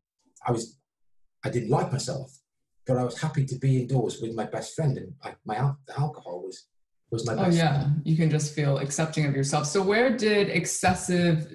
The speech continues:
Speaker 2: drinking and perhaps other stuff take you? What were some of your rock bottom points?
Speaker 1: Oh, wow. Um, there's, there's been, yeah,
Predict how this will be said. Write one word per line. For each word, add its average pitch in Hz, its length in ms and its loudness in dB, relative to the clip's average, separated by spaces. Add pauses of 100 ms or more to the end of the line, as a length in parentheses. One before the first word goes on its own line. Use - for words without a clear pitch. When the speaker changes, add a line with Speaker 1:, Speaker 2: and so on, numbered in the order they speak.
(100)
Speaker 2:
drinking 160 840 4
and 143 140 4
perhaps 160 340 2
other 147 160 2
stuff 143 460 0
take 143 480 -2
you? 127 180 -2
What 151 280 2
were 175 100 2
some 160 240 4
of 139 160 4
your 139 640 2 (180)
rock 147 340 0
bottom 131 360 0
points? - 640 -6 (200)
Speaker 1:
Oh, 123 260 4
wow. 120 320 2 (160)
Um, 104 340 -2 (180)
there's, - 240 -10
there's - 140 -14
been, 95 320 -14
yeah, - 120 -12